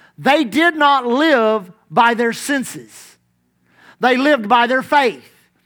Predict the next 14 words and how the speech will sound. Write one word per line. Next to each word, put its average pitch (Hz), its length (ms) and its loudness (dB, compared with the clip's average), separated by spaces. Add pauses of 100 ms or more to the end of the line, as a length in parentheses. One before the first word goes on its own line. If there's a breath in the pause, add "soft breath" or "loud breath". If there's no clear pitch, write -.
(220 soft breath)
They 247 140 2
lived 262 200 0
by 233 200 2
their 269 160 -4
spirit. - 640 -4 (520 soft breath)
Now, 220 300 0
one 247 220 0
of 262 100 -2
the 226 80 -2
greatest 254 640 -4 (140)
tricks - 480 -4
of 311 100 -2
the 320 100 -6
devil 214 380 -4